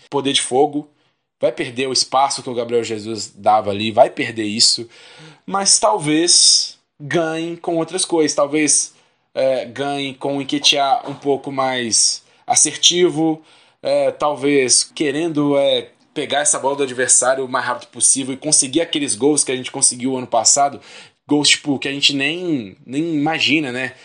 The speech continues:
Tipo, o goleiro tocando errado, ele pegando, ele desarmando um zagueiro, então, conseguindo, é, contra o Chelsea, ele,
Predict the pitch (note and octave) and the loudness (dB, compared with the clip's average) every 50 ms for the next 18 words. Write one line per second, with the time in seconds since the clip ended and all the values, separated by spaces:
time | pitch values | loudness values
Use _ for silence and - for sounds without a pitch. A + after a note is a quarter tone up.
0 | - - _ - - - B2+ A#2 A#2+ B2+ B2 C3 C3 C3 C#3 - - C#3 C3+ A#2 | -20 -20 _ -20 -14 -14 -10 -4 -2 -2 -2 -2 -4 -6 -8 -8 -6 -6 -6 -2
1 | A2+ A#2 B2+ C3 B2+ A#2 - B2 A2 G2 G#2 A2+ C3 C3+ B2+ A#2 A2+ A2+ A2+ C3+ | 0 0 0 0 -4 -8 -8 -8 -8 -6 -6 -6 -6 -6 -4 -6 -6 -4 -4 -6
2 | B2 A#2 A#2+ B2 C3 C3+ C3 A#2 A#2+ A2 G#2 G2 G#2 A2+ C3 D3 C#3 B2 A2+ G2 | -4 -4 -6 -6 -6 -6 -4 -2 -2 -2 -2 -2 -2 0 2 2 0 0 -4 -8
3 | - - - - - - - - _ - A#2 A2 - - A#2 A#2+ A#2+ A#2+ A#2 A2+ | -12 -16 -20 -20 -20 -20 -20 -20 _ -16 -16 -16 -12 -6 -2 2 2 2 2 2
4 | A2 - - B2+ - C3 B2 A#2 B2+ C3 B2+ B2 B2 B2+ B2+ - - B2 - - | -2 -4 -2 0 0 0 0 -4 -6 -6 -4 -4 -4 -4 -4 -6 -8 -10 -8 -4
5 | - - C3 C3 C3+ - - C3 B2 A#2+ | -2 0 0 0 0 0 0 0 -2 -2